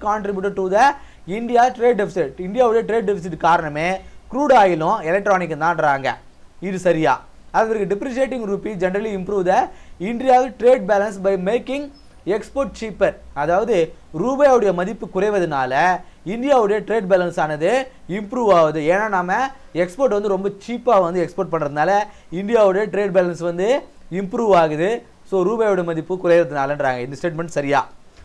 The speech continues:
அது பிறகு production linked incentive scheme aims to reduce the import dependence and boost, boost the domestic manufacturing.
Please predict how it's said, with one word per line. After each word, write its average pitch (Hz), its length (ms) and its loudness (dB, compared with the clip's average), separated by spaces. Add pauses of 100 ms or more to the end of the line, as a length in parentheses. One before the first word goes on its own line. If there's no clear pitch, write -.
(140)
அது 202 180 6
பிறகு 175 200 0 (440)
production 254 400 0
linked 214 320 -6
incentive 196 400 -6
scheme 196 220 -6 (100)
aims 196 180 -8
to 196 140 -4
reduce 180 280 -4
the 220 80 4 (540)
import 254 340 4 (120)
dependence 202 440 0
and 180 160 -6
boost, 185 380 -6 (140)
boost 240 180 -6 (100)
the 269 80 6 (480)
domestic 247 380 -2 (100)
manufacturing. 175 560 -4